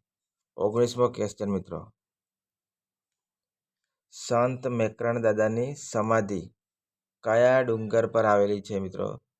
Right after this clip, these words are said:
તો હબા ડુંગર પર આવેલી છે. લાસ્ટ ક્વેશ્ચન મિત્રો,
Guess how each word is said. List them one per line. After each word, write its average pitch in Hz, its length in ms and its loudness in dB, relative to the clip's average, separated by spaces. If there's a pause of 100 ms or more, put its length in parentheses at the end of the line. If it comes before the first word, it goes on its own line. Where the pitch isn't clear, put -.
(340)
તો 123 320 -4 (680)
હબા 104 300 4
ડુંગર 104 400 2
પર 104 140 -2
આવેલી 101 480 0 (500)
છે. - 240 -14 (2500)
લાસ્ટ 113 360 0
ક્વેશ્ચન 120 340 0
મિત્રો, 110 480 -4